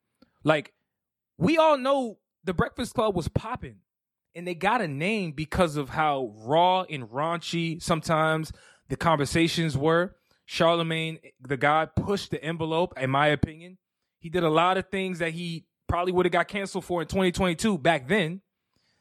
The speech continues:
that made that radio show a big hit. I don't really see a radio personality having that type of impact these days because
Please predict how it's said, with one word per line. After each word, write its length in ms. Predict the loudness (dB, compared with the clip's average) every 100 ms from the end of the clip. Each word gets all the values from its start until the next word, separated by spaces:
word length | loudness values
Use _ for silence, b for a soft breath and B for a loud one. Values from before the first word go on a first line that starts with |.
| _
that 160 | 0 2
made 280 | 2 2 2
that 180 | 2
radio 420 | 0 -2 -2 -2 -2
show 440 | 0 2 4 2
a 80 | -4
big 320 | -4 -4 -4
hit. 320 | -6 -8 -8 -10 _ _ _ _ _ -2
I 80 | -2
don't 400 | -2 -2 -2 -2
really 280 | -6 -6 -8
see 460 | -10 -10 -8 -4 0
a 100 | 2
radio 340 | 2 2 2
personality 920 | 0 -2 -6 -12 -10 -10 -12 -18 -20 _ _ _ _
having 440 | -4 0 2 2 -2
that 140 | -2
type 240 | 0 -2 -2
of 60 | -6
impact 520 | -6 -4 -4 -8 _ -18
these 240 | -16 -14
days 280 | -12 -10 -10
because 500 | -8 0 2 0